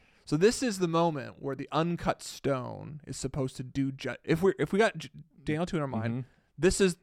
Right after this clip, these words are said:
Speaker 1: the uncut stone.
Speaker 2: That comes in, it hits the heel of the statue and brings it crumbling down before then setting up a worldwide empire
Speaker 1: Right.
Speaker 2: of its own.
Speaker 1: And in this dream, we get a new color to that.
Speaker 2: Mm.
Speaker 1: The Ancient of D-,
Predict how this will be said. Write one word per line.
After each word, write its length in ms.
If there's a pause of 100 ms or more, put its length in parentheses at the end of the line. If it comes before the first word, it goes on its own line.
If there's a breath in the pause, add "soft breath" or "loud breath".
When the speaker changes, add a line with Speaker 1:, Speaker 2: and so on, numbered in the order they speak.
(160)
Speaker 1:
the 140 (120)
uncut 400
stone. 400
Speaker 2:
That 140
comes 260
in, 100
it 100
hits 300
the 180
heel 580 (440 soft breath)
of 400
the 80
statue 520
and 220
brings 300
it 120
crumbling 520
down 440 (280 soft breath)
before 320
then 180
setting 400
up 140
a 40
worldwide 720 (280)
empire 460
Speaker 1:
Right. 100
Speaker 2:
of 80
its 100
own. 320 (160)
Speaker 1:
And 100
in 100
this 180
dream, 320
we 80
get 260
a 80
new 300
color 540
to 100
that. 220 (140)
Speaker 2:
Mm. 420
Speaker 1:
The 180
Ancient 420
of 240
D-, 80